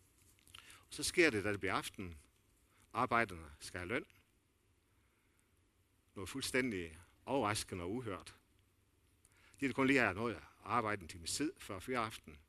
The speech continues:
de får en hel dagsløn, en denar. Det skulle ikke så meget fantasi til at forestille sig, at de andre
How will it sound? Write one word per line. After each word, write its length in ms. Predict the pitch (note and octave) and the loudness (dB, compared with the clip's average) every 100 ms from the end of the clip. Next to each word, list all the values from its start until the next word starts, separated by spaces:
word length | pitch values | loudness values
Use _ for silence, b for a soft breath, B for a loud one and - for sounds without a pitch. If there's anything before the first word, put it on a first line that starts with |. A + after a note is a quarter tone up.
| _ _ _ b b b b - | _ _ _ b b b b -14
de 60 | - | -8
får 160 | B2+ | -4
en 80 | G#2+ | -2
hel 220 | G2 B2 | 0 -2
dagsløn, 420 | E2+ G#2+ - F#2 F2+ | -2 -8 -8 -8 -10
en 100 | F2+ | -10
denar. 380 | F2+ G#2+ F#2 - _ _ _ _ _ _ _ _ _ _ _ _ _ _ _ _ _ _ B B B | -8 -10 -10 -20 _ _ _ _ _ _ _ _ _ _ _ _ _ _ _ _ _ _ B B B
Det 80 | - | -8
skulle 120 | B2 | -4
ikke 80 | B2+ | 0
så 60 | |
meget 260 | G2+ A2+ A2+ | 4 4 2
fantasi 460 | G2 F2 - B2 C#3+ | -2 -6 -4 -4 -6
til 120 | G#2+ | -8
at 100 | F#2+ | -6
forestille 460 | - C3 - G2+ | -2 -2 -2 -2
sig, 320 | G2 - - - - _ _ _ b b b b b - | -2 -6 -12 -20 -20 _ _ _ b b b b b -12
at 180 | F#2+ | -2
de 100 | A2+ | 0
andre 500 | G2+ C#3 C3 F2+ E2 | 2 4 4 2 -2